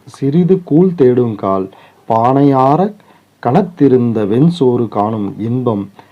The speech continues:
கவின் நிலவே உனை காணும் இன்பம் தானோ. இந்த பாடலை வந்து, அஹ், உதாரன் வந்து நிலவை பார்த்து பாடுறாரு. இதனால வந்து அமுதவல்லிக்கு வந்து டவுட் வந்துடுது.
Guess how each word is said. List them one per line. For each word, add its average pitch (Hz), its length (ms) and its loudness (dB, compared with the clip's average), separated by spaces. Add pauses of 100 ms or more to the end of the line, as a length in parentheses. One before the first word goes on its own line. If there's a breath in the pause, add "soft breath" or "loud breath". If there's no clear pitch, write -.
கவின் 143 440 2
நிலவே 107 560 -2 (120)
உனை 123 280 -4
காணும் 135 500 0
இன்பம் 120 440 -4
தானோ. 95 460 -6 (4000 soft breath)
இந்த 151 280 4
பாடலை 151 400 4
வந்து, 123 540 2 (280)
அஹ், 120 320 -2
உதாரன் 156 360 4
வந்து 131 320 -2 (160)
நிலவை 143 380 4
பார்த்து 104 300 -4
பாடுறாரு. 92 440 -4 (580 loud breath)
இதனால 151 440 6
வந்து 131 340 0
அமுதவல்லிக்கு 135 640 2
வந்து 123 200 0
டவுட் 120 340 0
வந்துடுது. 90 320 -8